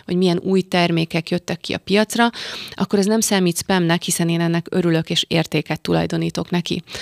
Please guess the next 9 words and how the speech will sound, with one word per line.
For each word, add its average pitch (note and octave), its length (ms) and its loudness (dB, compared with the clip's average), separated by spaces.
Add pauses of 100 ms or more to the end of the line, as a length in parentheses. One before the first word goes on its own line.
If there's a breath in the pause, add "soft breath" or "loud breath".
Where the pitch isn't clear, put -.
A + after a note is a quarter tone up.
(760 loud breath)
Ugyanez A3+ 260 2
a F#3 60 4
helyzet, F3+ 480 2
hogyha F3 440 0 (440 loud breath)
tartalommarketinges E3 1300 0
üzeneteket E3 600 -2
küldesz, G#3 340 2
tartalommarketing D#3+ 880 0
leveleket, E3+ 640 0